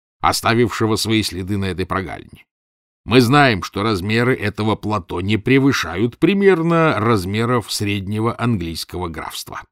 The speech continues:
На этом ограниченном пространстве в течение бесчисленного количества лет живёт известное количество видов, в большинстве исчезнувших внизу с лица земли. Казалось бы, для меня это вполне ясно,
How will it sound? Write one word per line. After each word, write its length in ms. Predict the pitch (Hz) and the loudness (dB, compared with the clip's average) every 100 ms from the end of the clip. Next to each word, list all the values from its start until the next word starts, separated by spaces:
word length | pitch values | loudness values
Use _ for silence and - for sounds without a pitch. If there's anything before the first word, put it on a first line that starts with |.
| _ _ _ _ _ | _ _ _ _ _
На 140 | 95 | 0
этом 300 | 120 120 123 | 2 2 2
ограниченном 640 | 120 117 117 120 110 120 113 | 2 2 2 0 0 0 0
пространстве 680 | 113 107 90 87 - 110 - _ _ _ | 0 -2 -6 -8 -6 -8 -10 _ _ _
в 80 | - | -2
течение 460 | 117 101 123 143 | -2 2 2 2
бесчисленного 880 | 123 147 - - 202 135 160 175 170 | 2 2 0 -2 -2 2 4 6 4
количества 560 | 139 151 160 113 - 117 | 4 2 2 -2 -2 2
лет 240 | 143 131 | 4 4
живёт 500 | 87 101 120 117 - _ - | 2 0 2 2 -2 _ 2
известное 840 | 135 92 82 90 98 - 139 151 | 4 4 -2 -6 -4 -2 0 0
количество 600 | 147 87 73 - - 98 | -2 -8 -8 -8 -8 -4
видов, 480 | 147 196 101 - - _ _ _ | 0 0 0 -4 -20 _ _ _
в 140 | 95 95 | -4 4
большинстве 640 | 135 - 127 113 104 131 | 4 6 0 -2 -2 -2
исчезнувших 1200 | 143 143 - - 196 92 90 95 - 80 - - _ - | 0 -2 -2 4 4 4 -4 -8 -8 -10 -12 -16 _ -4
внизу 500 | 101 120 101 85 143 | 0 2 0 -2 -2
с 100 | - | 0
лица 280 | 131 101 | 0 0
земли. 340 | 90 80 69 - _ _ _ _ | -4 -6 -12 -20 _ _ _ _
Казалось 400 | - 98 120 127 | -4 4 4 6
бы, 100 | 107 | 4
для 140 | 120 98 | 2 2
меня 160 | 78 | -4
это 160 | 73 - | -14 -16
вполне 280 | 71 71 - | -16 -16 -12
ясно, 440 | 104 151 185 202 | -8 -6 -2 -4